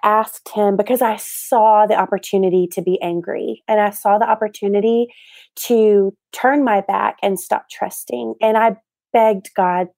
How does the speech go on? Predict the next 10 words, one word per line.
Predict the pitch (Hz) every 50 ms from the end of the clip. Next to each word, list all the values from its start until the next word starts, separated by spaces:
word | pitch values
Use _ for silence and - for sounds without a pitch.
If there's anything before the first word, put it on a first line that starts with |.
| _ _ _ _ _ _ -
to | 226 202
help | 190 196 190 -
me | 180 175 170 -
hope. | - - - 156 - _ _ _ _ _ _ _ - - - - - -
And | - 254 240
he | 220 220 233 220
did. | 185 220 294 466 381 214 196 - - - - - _
He | _ - 285 285
did. | 233 277 302 349 330 262 226 233
And, | 240 240 240